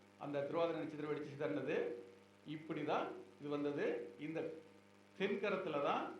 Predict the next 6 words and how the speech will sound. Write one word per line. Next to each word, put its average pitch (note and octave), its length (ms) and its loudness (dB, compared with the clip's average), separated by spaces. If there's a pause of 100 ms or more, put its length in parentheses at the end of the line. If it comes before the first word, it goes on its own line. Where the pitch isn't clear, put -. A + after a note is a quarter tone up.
(200)
நாம G3+ 320 4 (920)
இருக்கக்கூடிய D#3+ 520 -2
கோணத்துல D#3 340 2
இருந்து D#3+ 240 -2
இருக்கோம்னு D3+ 240 0
அர்த்தம். - 440 0